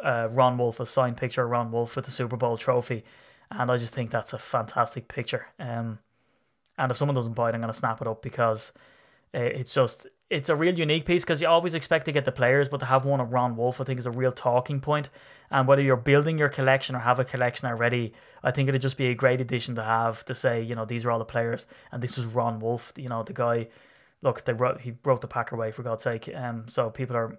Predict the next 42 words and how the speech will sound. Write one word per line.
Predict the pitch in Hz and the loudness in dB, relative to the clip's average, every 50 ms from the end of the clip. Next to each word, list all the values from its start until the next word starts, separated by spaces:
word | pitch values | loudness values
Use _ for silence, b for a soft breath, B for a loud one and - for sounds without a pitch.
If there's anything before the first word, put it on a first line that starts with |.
| _ _ | _ _
you | - | -10
know, | 127 113 | -8 -8
really | 110 107 120 123 120 117 | -6 -4 -4 -4 -2 -2
interested | 113 113 117 - 127 117 113 - 127 - - _ _ _ _ _ _ _ _ _ _ _ _ _ _ _ _ - _ _ | -4 -6 -2 0 0 0 0 -2 -6 -6 -6 _ _ _ _ _ _ _ _ _ _ _ _ _ _ _ _ -20 _ _
to | _ - | _ -6
delve | 127 127 120 113 117 120 | -2 0 0 0 0 -2
into | 113 - | -4 -8
the | 120 117 | -8 -6
mind, | 113 110 113 113 104 - B B B B B B B B B B B B - | -4 -4 -4 -4 -6 -10 B B B B B B B B B B B B -10
um, | - 117 113 110 107 107 - | -8 -6 -6 -6 -8 -8 -10
of | - 135 123 | -10 -4 -2
Ron | 123 117 117 | -2 0 2
Wolf. | 117 120 120 117 - - | 0 0 0 -2 -4 0
And | 190 156 139 131 | 2 4 4 6
his | 139 135 156 | 6 6 6
alternate | 165 151 147 147 151 151 151 151 143 | 6 6 6 6 4 6 6 6 4
to | - 156 | 6 4
that | 143 139 - | 4 6 6
then | 147 143 139 147 | 4 4 4 2
is | 156 139 127 | 2 0 0
The | - | -2
Green | 120 131 139 147 147 | 0 0 2 2 2
and | 139 131 | 2 6
Gold | 131 131 127 131 131 127 123 - - 160 | 8 8 8 8 6 4 0 -4 -6 -6
Moments | 135 123 120 120 123 131 139 139 139 139 139 | -4 -4 0 2 4 4 4 4 2 0 -2
by | - - 127 120 117 117 117 123 | 0 2 2 2 2 2 0 -2
Bob | - - 131 123 117 | 0 2 2 2 2
Harlan, | 113 120 123 120 123 123 120 117 - b b b b b b b b b b - | 2 4 4 4 4 2 0 -6 -8 b b b b b b b b b b -6
uh, | |
uh, | 123 120 117 117 120 - - 135 123 120 117 117 117 - - _ | -4 -2 -2 -2 -2 -2 -2 -2 0 0 0 0 -2 -6 -14 _
and | 139 139 135 | -6 -6 -4
the | 123 | -2
Green | 120 123 117 | -2 -2 0
Bay | 120 113 | -2 2
Packers. | - 127 120 117 131 120 - - - 185 | 4 4 4 4 2 -6 -10 -12 -14 -14
So | - - 151 139 131 131 131 131 b b b b b b b b | -6 2 4 6 6 6 6 2 b b b b b b b b
Bob | _ 160 165 160 147 | _ 8 8 8 8
Harlan, | 147 143 143 147 151 143 139 | 6 6 8 8 6 4 4
again, | - 139 135 139 139 139 139 | 2 0 4 4 4 4 4
is | 139 135 - | 2 0 -2
credited | - - 160 156 170 185 180 180 156 | -2 4 6 6 6 6 4 0 0
by | 143 165 156 151 147 143 147 | 4 6 6 8 6 4 2